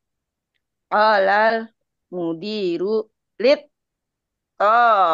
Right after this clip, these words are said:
libati ka anaki tawad dina antas tariki piha. Alal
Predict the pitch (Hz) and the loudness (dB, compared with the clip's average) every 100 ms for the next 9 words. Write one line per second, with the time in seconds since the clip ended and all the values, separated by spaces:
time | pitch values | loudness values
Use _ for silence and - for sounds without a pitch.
0 | 151 127 98 82 - _ _ - 285 247 | 0 0 -4 -8 -12 _ _ -4 -2 0
1 | 180 156 - 160 - _ _ 170 156 - | -2 -2 -8 -10 -12 _ _ -4 -4 -2
2 | 220 233 214 190 175 170 165 165 160 - | -2 -2 -4 -8 -8 -8 -6 -6 -6 -8
3 | - 233 262 - _ _ _ _ _ _ | -10 -4 -4 -6 _ _ _ _ _ _
4 | _ _ _ - 151 160 160 190 247 302 | _ _ _ -12 -6 -4 -2 2 2 0
5 | 180 - _ _ _ _ _ _ 226 254 | -6 -20 _ _ _ _ _ _ -6 -4
6 | 262 220 180 170 147 135 - - _ _ | -4 -4 -4 -4 -6 -10 -12 -20 _ _
7 | _ _ - 220 208 180 - 208 208 _ | _ _ -4 -4 -4 -8 -4 -4 -6 _
8 | _ - 247 262 214 190 180 _ - 233 | _ -6 -2 0 -2 -6 -8 _ -14 -8
9 | 254 285 294 _ _ _ 277 294 208 160 | -6 -4 -6 _ _ _ -6 -2 -2 -4
10 | 165 151 139 127 - _ _ _ _ _ | -2 -2 -2 -4 -8 _ _ _ _ _
11 | _ _ _ _ _ _ _ _ _ - | _ _ _ _ _ _ _ _ _ -2
12 | 202 214 190 170 226 262 | 2 2 2 2 2 2